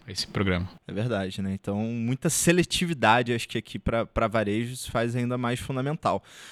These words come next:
Speaker 2: Ah, outra tese nossa para o ano continua bastante firme, né? Que é petróleo pra cima e, obviamente, petróleo pra cima tem consequências, né?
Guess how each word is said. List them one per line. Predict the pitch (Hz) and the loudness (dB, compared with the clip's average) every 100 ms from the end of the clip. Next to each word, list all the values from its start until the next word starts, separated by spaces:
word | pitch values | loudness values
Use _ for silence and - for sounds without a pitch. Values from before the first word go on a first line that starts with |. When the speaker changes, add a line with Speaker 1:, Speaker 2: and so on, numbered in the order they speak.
| - - - | -20 -20 0
Speaker 2:
Ah, | 143 143 143 | 6 6 6
outra | 175 220 277 | 4 4 2
tese | 262 - 170 190 160 | 0 4 4 4 2
nossa | 131 143 220 - 131 | 2 2 2 2 -2
para | - 135 139 | 2 4 6
o | 139 | 6
ano | 139 170 214 208 _ _ _ | 4 4 2 0 _ _ _
continua | - 165 190 - 165 170 214 262 277 _ - | 0 0 0 0 2 4 6 4 2 _ 0
bastante | 247 - 247 - | 0 2 -2 0
firme, | - 170 143 | 2 4 4
né? | 123 117 | 0 0
Que | - | -2
é | |
petróleo | 139 160 - 139 156 | -2 -2 2 2 4
pra | - 147 | 2 -2
cima | - - 143 202 214 226 214 - | -2 -2 2 2 4 2 0 -6
e, | - 127 127 127 123 120 117 113 85 - | -6 -2 -2 0 0 0 0 -2 -4 -10
obviamente, | - 117 127 131 120 131 | 0 0 2 0 0 -4
petróleo | - 127 120 123 127 | -2 -2 2 0 0
pra | 131 | -4
cima | 123 131 131 | -4 -4 -6
tem | - 123 | -6 -6
consequências, | 131 120 113 - 117 160 175 - 127 | -6 -6 -6 -4 -2 0 -2 -4 -4
né? | 123 131 | -4 -4